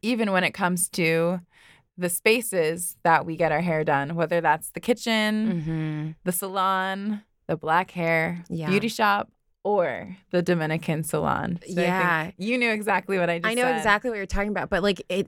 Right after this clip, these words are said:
Speaker 2: it's such a good point, and it even brings up a point in the book is that they talk about how, like, the moment you mention Black hair, all these, regardless of how old you are,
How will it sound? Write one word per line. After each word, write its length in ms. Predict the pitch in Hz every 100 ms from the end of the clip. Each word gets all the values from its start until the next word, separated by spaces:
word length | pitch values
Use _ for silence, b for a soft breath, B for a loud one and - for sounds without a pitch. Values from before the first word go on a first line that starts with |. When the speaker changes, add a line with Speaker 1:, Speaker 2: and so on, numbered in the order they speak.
| -
Speaker 2:
it's 180 | 190 -
such 200 | 214 214
a 60 |
good 220 | 180 175
point, 240 | - 220 196
and 100 | 170
it 60 |
even 240 | 175 170 160
brings 200 | 170 165
up 140 | 160
a 60 | 160
point 260 | - -
in 120 | 170 156
the 60 |
book 280 | 139 165 170
is 160 | 143 -
that 240 | 147 143 B B B _
they 80 | 180
talk 320 | 180 - 165
about 280 | 180 175 165
how, 120 | 170
like, 180 | 170 160
the 60 | 165
moment 380 | 165 165 175 165
you 120 | 170
mention 680 | 160 156 160 - 165 170 180 - _
Black 300 | 175 165 170
hair, 600 | - 160 160 160 175 196 -
all 200 | 175 180
these, 360 | 180 190 170 - B B B
regardless 480 | 180 185 190 202 214
of 80 | 185
how 220 | 175 -
old 260 | 156 160
you 140 | 190 208
are, 280 | 226 240